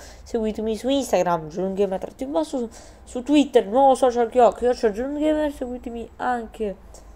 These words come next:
sul primo canale YouTube, Giorno Gamer Gaming, sul secondo questo, che in realtà non è il primo, quello gaming, ma vabbè.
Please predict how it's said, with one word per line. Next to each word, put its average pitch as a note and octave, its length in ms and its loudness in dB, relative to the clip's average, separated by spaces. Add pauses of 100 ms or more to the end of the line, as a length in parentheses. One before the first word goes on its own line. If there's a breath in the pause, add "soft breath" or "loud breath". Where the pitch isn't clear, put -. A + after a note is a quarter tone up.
(240)
sul G#3+ 120 -10
primo C#4+ 260 -2
canale C#4 260 -2
YouTube, B3 400 -6
Giorno G#3+ 220 -8
Gamer A#3+ 280 -8
Gaming, D4 380 -4
sul C4+ 180 -6
secondo A#3 460 -4
questo, C4+ 540 -8
che - 80 -20
in - 220 -20
realtà G#3 280 4
non G3 120 2
è G3 80 4
il F3+ 40 2
primo, F#3 300 -8
quello F3+ 220 0
gaming, E3+ 460 -4
ma F3 160 -6
vabbè. G#3+ 320 -4